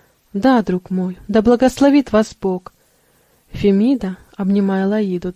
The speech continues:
также прошептала ей доброе напутствие. Обе плакали.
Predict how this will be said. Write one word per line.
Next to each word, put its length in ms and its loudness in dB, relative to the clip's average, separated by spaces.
также 340 -2
прошептала 560 -6
ей 200 -2
доброе 360 -6
напутствие. 800 -8
Обе 260 0
плакали. 640 -6